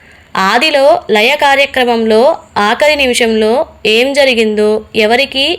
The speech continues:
ఎన్నటికీ ఎవరూ కూడా తెలుసుకోలేరని మనం నమ్మవలసిన నగ్న సత్యం.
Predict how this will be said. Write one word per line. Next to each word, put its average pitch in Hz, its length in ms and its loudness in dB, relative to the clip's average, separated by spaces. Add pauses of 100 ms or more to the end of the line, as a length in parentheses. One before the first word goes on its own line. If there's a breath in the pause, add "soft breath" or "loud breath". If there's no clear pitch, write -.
ఎన్నటికీ 254 760 -2
ఎవరూ 240 300 0
కూడా 262 320 0
తెలుసుకోలేరని 240 1040 0 (500 loud breath)
మనం 277 360 0
నమ్మవలసిన 254 760 0
నగ్న 226 320 -2
సత్యం. 220 440 -2